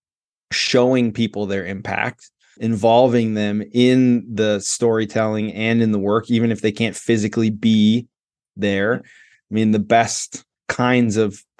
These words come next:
charities that people give a lot of money to are the ones that can tell a good story and make you feel like you're a part of it, even if you're not actually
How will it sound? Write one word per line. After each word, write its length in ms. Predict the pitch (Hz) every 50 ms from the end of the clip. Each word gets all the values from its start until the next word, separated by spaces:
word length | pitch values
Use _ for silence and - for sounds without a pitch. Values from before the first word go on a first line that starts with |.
| _
charities 640 | - - - 120 117 117 120 113 110 104 101 - -
that 180 | 107 98 -
people 480 | - - 110 107 - 101 101 101 101 104
give 340 | 101 - 113 110 107 104 101
a 60 | 101
lot 240 | 98 101 98 95 92
of 120 | 95 -
money 240 | 107 113 120 120 113 104
to 300 | - - 101 98 95 95
are 140 | 92 104
the 100 | 101 98
ones 300 | 95 104 101 101 101 -
that 140 | - 98 -
can 360 | - - 98 95 98 95 101 - _ _ _ _ _ _ _
tell 220 | - - 117 113 110
a 40 | 104
good 200 | 95 101 95 -
story 400 | - - 113 107 107 107 104 101
and 80 | 95
make 200 | 101 98 95 -
you 80 | 101 101
feel 240 | - - 117 113 107
like 180 | 104 101 -
you're 120 | - 104 98
a 40 |
part 300 | - - - 117 113 113
of 100 | 110 95
it, 120 | 101 98 95
even 260 | 104 104 104 104 98
if 200 | 98 98 - -
you're 120 | 104 104
not 320 | 101 101 104 104 101 92 -
actually 680 | 104 104 104 - - - - 107 104 101 98 98 -